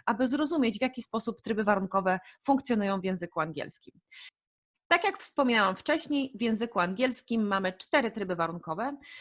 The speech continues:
jednak skupimy się na pierwszym, drugim i trzecim. O zerowym trybie warunkowym nagram oddzielny odcinek, gdyż on jest troszeczkę oderwany od,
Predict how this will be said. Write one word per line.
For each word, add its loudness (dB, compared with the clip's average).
jednak 4
skupimy -2
się 4
na 6
pierwszym, 2
drugim 2
i -4
trzecim. -2
O 10
zerowym 4
trybie 0
warunkowym 2
nagram 2
oddzielny 2
odcinek, -2
gdyż -4
on 6
jest -2
troszeczkę 0
oderwany 0
od, -4